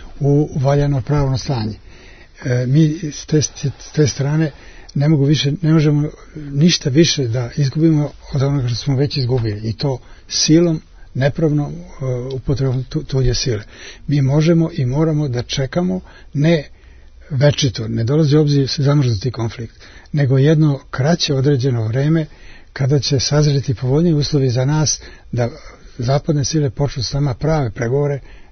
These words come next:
gdje će biti win-win, gdje će svako dobiti odgovarajuće. Ovo što sada postoji, to je diktat svoje vrste, malo u rukavicama, ali diktat. Nije vojnim sredstvima, nego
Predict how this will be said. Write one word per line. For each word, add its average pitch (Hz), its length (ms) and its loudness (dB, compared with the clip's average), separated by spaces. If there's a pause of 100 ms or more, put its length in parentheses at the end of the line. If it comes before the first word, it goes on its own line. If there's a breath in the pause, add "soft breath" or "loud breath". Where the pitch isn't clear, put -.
gdje 127 160 -2
će 123 140 -4
biti 135 380 0 (480 soft breath)
win-win, 143 560 2
gdje 110 120 -2
će 123 160 -6
svako 156 360 -2
dobiti 143 500 0 (380 loud breath)
odgovarajuće. 131 720 2 (240 loud breath)
Ovo 143 260 0
što - 180 -2
sada 143 260 0
postoji, 151 680 0
to 139 120 -2
je 139 100 2
diktat 151 380 2 (720 soft breath)
svoje 139 340 4
vrste, 123 280 2
malo 151 300 4
u 131 40 4
rukavicama, 160 600 2
ali 147 140 2
diktat. 151 360 2 (640 soft breath)
Nije 147 380 4
vojnim 135 320 2
sredstvima, 165 540 2
nego 131 400 0